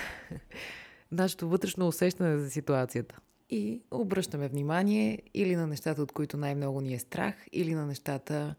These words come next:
които най-много харесваме. И там, където се срещат с мненията на другите, сме много доволни или много наранени. Няма много средни положения.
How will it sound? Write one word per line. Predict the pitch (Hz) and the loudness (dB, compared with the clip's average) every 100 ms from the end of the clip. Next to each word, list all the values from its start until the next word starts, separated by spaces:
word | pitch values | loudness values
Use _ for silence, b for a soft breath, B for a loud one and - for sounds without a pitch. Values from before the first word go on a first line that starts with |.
| b b b _ | b b b _
които | 151 139 147 | -6 -4 -2
най-много | 139 139 131 | 0 0 -2
харесваме. | - 127 123 - 139 170 214 233 | -2 -2 -2 -4 -4 0 -2 -2
И | 214 | -6
там, | - 190 185 | -2 -2 0
където | 170 165 - | 0 0 -2
се | - | -8
срещат | 143 160 160 - - | -4 -2 -2 -4 -12
с | - | -6
мненията | 156 147 139 - | -4 -2 -4 -4
на | 135 | -6
другите, | 135 156 180 - - 220 B B - | -4 -2 -2 -2 -4 -4 B B -12
сме | - 214 208 | -2 2 2
много | 202 175 143 | 2 0 0
доволни | 147 156 175 196 202 | 0 2 2 2 2
или | 170 | 2
много | 170 151 160 | 2 2 2
наранени. | 160 143 139 127 127 127 - _ - _ | 2 2 0 -2 -2 -6 -14 _ -20 _
Няма | 180 185 160 165 | -4 -2 0 0
много | 139 135 127 | -2 -4 -4
средни | 127 139 131 135 | -2 -2 -2 -2
положения. | - 131 135 135 135 143 | -6 -6 -4 -4 -4 -4